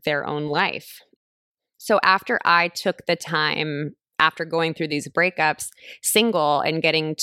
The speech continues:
to learn what I loved and f-, know what Kendra enjoys doing on her own,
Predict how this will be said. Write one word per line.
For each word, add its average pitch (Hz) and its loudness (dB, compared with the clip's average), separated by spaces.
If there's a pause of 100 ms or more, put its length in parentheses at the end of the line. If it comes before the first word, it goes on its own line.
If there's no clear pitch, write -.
to 147 -2
learn 185 2
what 170 2
I 156 2
loved 143 0
and 147 0
f-, - -12 (200)
know 165 2
what 160 2 (100)
Kendra 160 0
enjoys 160 0
doing 170 -2 (380)
on 165 2
her 160 -4
own, 170 0